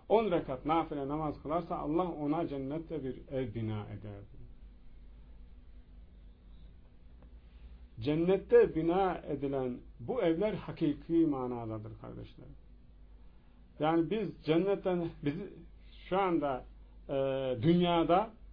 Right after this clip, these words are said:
ne kadar çok cennette ev bina edersek o bizim için o kadar, e, faziletlidir.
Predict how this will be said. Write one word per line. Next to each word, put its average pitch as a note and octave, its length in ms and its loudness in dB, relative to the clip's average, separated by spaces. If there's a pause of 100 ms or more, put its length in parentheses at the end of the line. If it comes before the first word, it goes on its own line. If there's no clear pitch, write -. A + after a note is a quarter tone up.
ne G3 200 4
kadar F#3 320 4
çok D#3+ 220 -4
cennette D#3+ 460 2
ev C#3 200 -2
bina D3+ 260 0
edersek F3 480 0 (380)
o D3+ 220 0
bizim D#3+ 280 0
için D#3+ 380 -8 (200)
o G3+ 160 0
kadar, D#3+ 380 2 (400)
e, C#3+ 460 -4 (180)
faziletlidir. D#3+ 800 -2